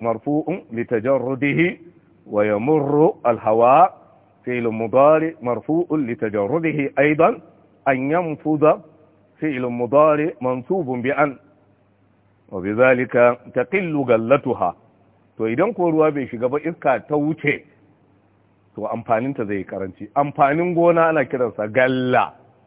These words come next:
gallatu da larabci. Galla. Eh, kamar yadda riba ma akan ce galla. Amma riba, riba na wanda in an wahala, in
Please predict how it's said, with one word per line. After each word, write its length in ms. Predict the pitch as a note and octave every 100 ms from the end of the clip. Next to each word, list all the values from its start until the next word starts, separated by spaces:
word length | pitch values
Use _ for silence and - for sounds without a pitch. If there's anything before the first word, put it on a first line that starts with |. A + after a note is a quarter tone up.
| _ _ _
gallatu 640 | G#2+ A2+ G#2+ G#2+ A#2 - G#2 - -
da 80 | F#2
larabci. 480 | F#2+ F#2+ F#2+ - G2+ _ _ _ _ _ _ _ -
Galla. 760 | F2+ G#2 A2+ A2+ A2 G#2+ E2 - _ _ _ _ _ -
Eh, 180 | F2+ F#2
kamar 220 | A#2+ C#3+
yadda 220 | D#3+ D3 C3
riba 300 | C#3+ C3+ A#2+
ma 140 | A2
akan 180 | A2 G#2 F#2
ce 80 | F#2+
galla. 320 | F2+ F2+ E2+ - _ _ _ _ _ _ _ _ _ _ _ -
Amma 280 | B2+ C#3 D3 D#3
riba, 480 | C3+ E3+ D#3+ C3 - - _ _
riba 300 | B2+ D#3 D3 A#2
na 80 |
wanda 320 | B2 C3+ B2 -
in 160 | A#2+ C3
an 180 | C3 C#3
wahala, 400 | A#2+ - A2 G2 - _ _ _ _ _ _ _ _ _ _
in 100 | A#2+